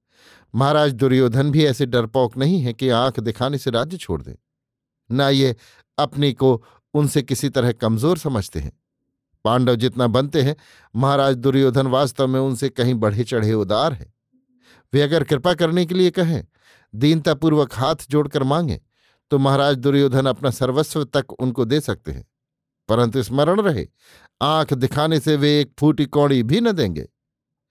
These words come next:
कर्ण की आवेश में कही गई तमाम बातों को सुनकर भीष्म ने कहा, "कर्ण, तुम्हारी बातों से अहंकार टपकता है।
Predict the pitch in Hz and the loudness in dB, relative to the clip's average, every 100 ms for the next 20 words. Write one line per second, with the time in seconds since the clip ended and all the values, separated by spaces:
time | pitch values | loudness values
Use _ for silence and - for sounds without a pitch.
0 | _ _ _ _ _ - 175 202 214 180 | _ _ _ _ _ -2 0 2 0 0
1 | 185 190 - - 135 139 170 175 165 151 | 0 0 -2 -2 0 2 2 0 -2 -2
2 | 143 147 143 147 - 117 131 135 120 120 | 0 0 2 0 0 0 0 0 0 -2
3 | 143 123 127 120 117 120 90 135 147 - | -6 -8 -6 -6 -6 -6 -4 -6 -6 -8
4 | 147 104 76 71 - _ _ _ _ _ | -6 -6 -8 -14 -16 _ _ _ _ _
5 | _ 98 101 120 87 _ _ _ _ _ | _ -4 -4 -4 -8 _ _ _ _ _
6 | _ - 135 143 156 135 131 160 147 127 | _ -2 0 2 2 0 0 -2 -2 0
7 | 107 107 92 127 180 117 - 73 - 69 | 0 -4 -4 -4 -2 -4 -6 -10 -8 -10